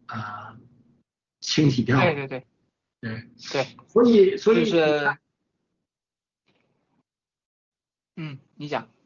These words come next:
Speaker 1: 所以你看，郭先生呢，就一直讲，他就，他非常，非常羡慕美国的这个司法体系，美国的这个法庭，呃，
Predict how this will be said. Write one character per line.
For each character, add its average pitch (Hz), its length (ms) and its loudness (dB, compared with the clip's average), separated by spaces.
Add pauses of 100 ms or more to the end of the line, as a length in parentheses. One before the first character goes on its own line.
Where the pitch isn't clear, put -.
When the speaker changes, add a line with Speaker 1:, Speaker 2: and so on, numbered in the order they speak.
(240)
Speaker 1:
所 - 140 2
以 233 60 2
你 196 100 0
看， 175 220 -4 (460)
郭 196 160 4
先 196 200 4
生 175 220 -2
呢， 143 140 -6
就 160 180 -6
一 170 140 -4
直 131 180 -4
讲， 113 320 -10
他 156 140 -8
就， 147 340 -4 (220)
他 151 240 -6
非 185 200 4
常， 143 320 -2 (300)
非 175 140 -6
常 151 200 -6
羡 156 320 -2
慕 123 220 -2
美 - 160 -18
国 107 180 -20
的 127 120 -8
这 123 160 -12
个 110 100 -20
司 - 240 -14
法 123 180 -10
体 - 200 -20
系， 113 180 -16
美 113 180 -8
国 120 140 -6
的 139 100 4
这 135 140 2
个 120 160 -4
法 - 240 -12
庭， - 240 -16 (800)
呃， 110 560 -4